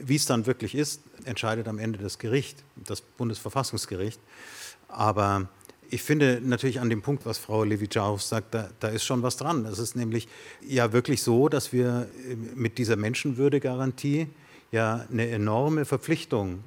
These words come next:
auf uns nehmen. Und wenn man dann sieht, wie die Europäische Union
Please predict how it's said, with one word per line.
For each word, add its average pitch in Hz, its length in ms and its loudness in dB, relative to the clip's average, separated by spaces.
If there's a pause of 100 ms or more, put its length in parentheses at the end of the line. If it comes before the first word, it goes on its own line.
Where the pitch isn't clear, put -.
auf 107 280 -4
uns 107 280 -6
nehmen. 110 420 -4 (400)
Und 113 520 0 (100)
wenn 110 220 -4
man 107 100 -2
dann 104 160 -2
sieht, 127 460 -2
wie 107 440 -2 (220)
die 123 100 -2
Europäische 113 720 0
Union 113 600 2